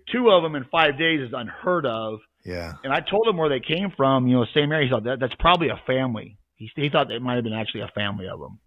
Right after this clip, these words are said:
Speaker 2: Right.
Speaker 1: So
Speaker 2: Huh.
Speaker 1: it was really, really unique, and it, and they are literally i-, they're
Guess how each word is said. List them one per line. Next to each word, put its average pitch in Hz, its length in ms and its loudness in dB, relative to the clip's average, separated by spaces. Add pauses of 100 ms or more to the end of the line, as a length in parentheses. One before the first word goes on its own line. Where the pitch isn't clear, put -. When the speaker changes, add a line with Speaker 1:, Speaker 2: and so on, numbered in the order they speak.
(440)
Speaker 2:
Right. 87 320 0 (460)
Speaker 1:
So 117 100 2
Speaker 2:
Huh. 131 300 4 (300)
Speaker 1:
it 143 80 0
was 123 160 0
really, 147 580 6
really 135 340 6
unique, 120 480 2 (480)
and 113 460 -4
it, 127 240 -4
and 123 240 -4
they 143 200 6
are 131 140 6
literally 123 360 4
i-, 98 160 -6 (200)
they're 123 220 -4